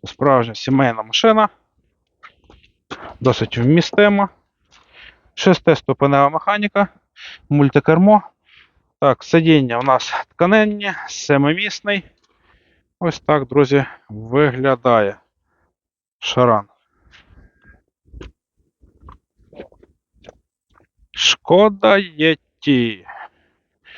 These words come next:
Дивимося, дві тисячі одинадцятого року, автомат, дизель два і нуль, сто три потужність, ціна дванадцять тисяч триста п'ятдесят. Телефони є.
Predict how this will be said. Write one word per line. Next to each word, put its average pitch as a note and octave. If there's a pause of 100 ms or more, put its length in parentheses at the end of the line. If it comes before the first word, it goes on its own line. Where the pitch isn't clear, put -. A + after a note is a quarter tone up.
(300)
Дивимося, F3+
дві E3+
тисячі F3+
одинадцятого F3+
року, B3+
автомат, E3
дизель E3+
два D#3
і F3
нуль, A3
сто D#3+
три E3+
потужність, G3+
ціна E3 (100)
дванадцять D#3+
тисяч F3+
триста D#3+
п'ятдесят. C3+
Телефони E3 (640)
є. A#2